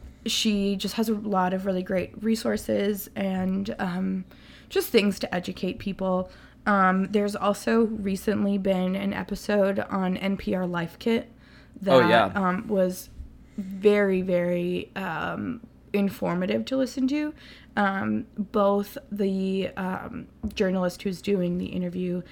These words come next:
Speaker 1: and the person who was interviewed, um, are autistic. And,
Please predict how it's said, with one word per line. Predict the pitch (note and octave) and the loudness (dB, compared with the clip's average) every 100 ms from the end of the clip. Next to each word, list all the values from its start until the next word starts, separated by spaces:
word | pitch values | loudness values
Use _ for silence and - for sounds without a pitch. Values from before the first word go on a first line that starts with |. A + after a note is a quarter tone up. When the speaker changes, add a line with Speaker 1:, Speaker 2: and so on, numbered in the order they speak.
| - - | -18 -8
Speaker 1:
and | F#3 F#3 | -2 -2
the | |
person | F3+ G3 F#3+ | -2 -4 -2
who | F#3 | -4
was | F#3 | -2
interviewed, | - F#3 F3+ F#3+ F3+ G3 - - - - - - - - - | -4 -4 -2 -2 -4 -6 -12 -20 -20 -20 -20 -20 -16 -10 -2
um, | G3+ F3+ F3+ - | 0 2 0 -2
are | F3+ | -4
autistic. | F3+ F#3 F#3+ - - G#3 - - | -4 -6 -8 -6 -8 -8 -14 -8
And, | F3+ F3+ F#3 F3+ F3+ | -6 -4 -4 -4 -6